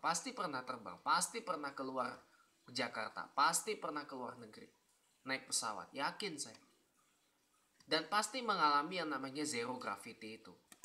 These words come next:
Yakin saya, nggak bohong. Jadi jangan istilahnya tuh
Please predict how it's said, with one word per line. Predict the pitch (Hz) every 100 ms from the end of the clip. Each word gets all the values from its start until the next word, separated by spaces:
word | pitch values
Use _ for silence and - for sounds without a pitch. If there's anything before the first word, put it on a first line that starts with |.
| - -
Yakin | 160 202 226
saya, | 175 110 107
nggak | 107
bohong. | 151 156 - - _ - - - _ _ _ _ _ _ _ _ _ _ _ _ _ _ _ _ _ _ - _ _ _ _ - - - -
Jadi | 156 240
jangan | 185 170 160 156 139 127 - _ _ -
istilahnya | 156 - 156 147 151 170 170
tuh | 202 -